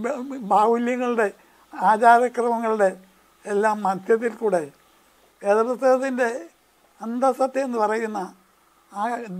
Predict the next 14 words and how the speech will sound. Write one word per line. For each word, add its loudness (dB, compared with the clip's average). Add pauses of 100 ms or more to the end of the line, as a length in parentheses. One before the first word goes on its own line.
ദൈവം -2 (1800)
എൻ്റെ -6
ഹൃദയത്തിൽ -2 (760)
ക-, -8
കടന്നു -4
വരുവാൻ 0 (760)
എനിക്ക് -6 (100)
ഭാഗ്യമുണ്ടായി -2
എന്നല്ലാതെ -2 (800)
മറ്റൊന്നും -8
എനിക്ക് -6
പറയാനില്ല. -2 (1000)
ഞാനൊന്ന് 0
ഓർക്കുന്നുണ്ട്, -2